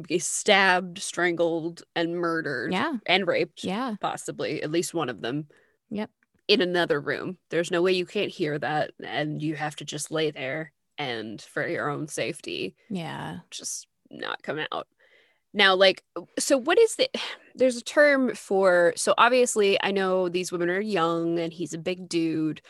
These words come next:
Speaker 1: whatever. But there are very many of them. Like, there's at least six when he first,
Speaker 2: I
Speaker 1: like, ushers
Speaker 2: know.
Speaker 1: everybody in. What is it called when people, like, they're so afraid of being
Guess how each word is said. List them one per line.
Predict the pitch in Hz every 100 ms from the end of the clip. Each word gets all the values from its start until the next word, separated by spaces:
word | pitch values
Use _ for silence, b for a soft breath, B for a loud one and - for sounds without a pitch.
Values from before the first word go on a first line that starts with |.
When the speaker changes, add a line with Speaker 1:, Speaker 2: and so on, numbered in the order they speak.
| b b -
Speaker 1:
whatever. | 139 151 113 117 - b b b b
But | -
there | 254 240
are | 277 311
very | 220 175 233 269 311
many | 247 220 226 233 240
of | 202 175
them. | 165 110 127 120 175 -
Like, | 185 175
there's | 190 190 -
at | 196
least | 262 - -
six | - 226 - -
when |
he | 185 165
first, | - 208 185 - -
Speaker 2:
I | 202
Speaker 1:
like, | 185
ushers | 180 175 170 180
Speaker 2:
know. | 180
Speaker 1:
everybody | 175 165 156
in. | 127 139 151 147 b b b
What | - 196 247
is | 359 392
it | 330
called | - 311 311 294 240 -
when | 233 240
people, | - 233 226 220 214 208
like, | - 196 180 175 -
they're | - 196 208
so | 185 - 240
afraid | 254 - 220 226
of | 190
being | 208 190 185